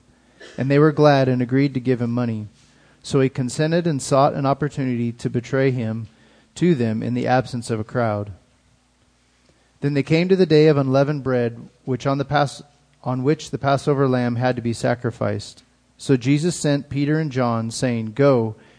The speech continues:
and prepare the Passover for us, that we may eat it." They said to him, "Where will you have us prepare it?" He said to them, "Behold, when you have entered a city, entered the city, a man carrying a jar of water will meet you. Follow him into the house that he enters, and tell the master of the house,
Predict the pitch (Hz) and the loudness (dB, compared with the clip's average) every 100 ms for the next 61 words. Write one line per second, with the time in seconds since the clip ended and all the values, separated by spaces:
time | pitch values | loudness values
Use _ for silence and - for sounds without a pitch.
0 | - 123 131 117 139 151 139 139 131 135 | -10 -6 -4 0 0 0 0 0 0 0
1 | 123 117 - 113 110 104 - 120 123 131 | -2 -2 -2 -2 0 -4 -4 -2 0 0
2 | 113 117 123 107 - _ _ _ _ _ | -2 -2 -2 -2 -6 _ _ _ _ _
3 | _ _ _ _ _ 139 135 180 180 147 | _ _ _ _ _ 0 4 4 4 4
4 | 135 127 120 139 147 147 131 135 131 131 | 2 0 2 4 6 4 2 2 2 -2
5 | - 139 - 147 117 - _ _ - - | -6 -8 -2 0 0 -4 _ _ -20 -18
6 | - 131 - 165 151 113 113 120 127 _ | -10 -4 2 2 2 0 -2 -6 -10 _
7 | _ _ _ - 123 113 143 160 160 151 | _ _ _ -4 0 4 6 6 4 0
8 | 139 131 117 139 160 170 - 143 120 123 | 2 2 2 2 2 0 0 -2 -2 -2
9 | 147 160 170 151 165 - 127 117 120 - | -2 0 0 0 -2 0 0 0 -4 -12
10 | - - - 123 127 135 147 - 151 151 | -20 -16 -8 -4 0 0 0 2 2 2
11 | 151 127 131 139 123 123 127 123 117 117 | 0 2 2 4 2 2 2 0 -2 -2
12 | 127 - 110 107 - _ _ _ _ _ | -4 -4 -6 -6 -10 _ _ _ _ _
13 | _ 143 147 156 165 165 156 147 143 135 | _ 4 6 4 2 0 0 0 0 0
14 | 135 127 127 - 135 120 135 131 143 120 | 0 0 -4 -6 -4 -2 -2 -2 -2 -4
15 | 110 113 - 117 113 139 135 151 135 131 | -4 -6 -10 -10 -6 -2 0 0 0 -2
16 | 120 143 147 151 131 117 113 - - | -4 -4 0 0 0 0 -2 -8 -18